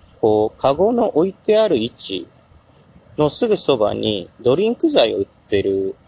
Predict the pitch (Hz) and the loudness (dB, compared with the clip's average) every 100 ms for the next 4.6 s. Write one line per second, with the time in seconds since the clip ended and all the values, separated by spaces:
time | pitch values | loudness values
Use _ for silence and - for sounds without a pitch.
0 | _ _ _ _ - 110 104 101 101 101 | _ _ _ _ 0 2 2 2 0 0
1 | 98 92 - 101 95 - _ _ _ _ | -4 -8 -6 -2 -2 -6 _ _ _ _
2 | _ _ _ - _ _ 180 170 - 190 | _ _ _ -20 _ _ -4 -2 0 0
3 | 277 - 233 226 220 220 113 127 - 202 | 0 0 0 0 0 0 0 0 0 0
4 | 214 160 90 - 92 - | 0 -4 -6 -8 -10 -12